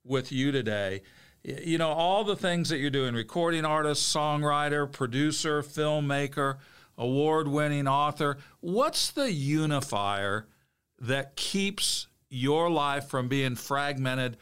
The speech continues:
going, going ten different directions? What's the one thing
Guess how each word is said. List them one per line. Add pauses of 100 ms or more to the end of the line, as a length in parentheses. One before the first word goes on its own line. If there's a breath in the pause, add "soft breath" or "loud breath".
(340 soft breath)
going, (120)
going (100)
ten
different
directions?
What's
the
one
thing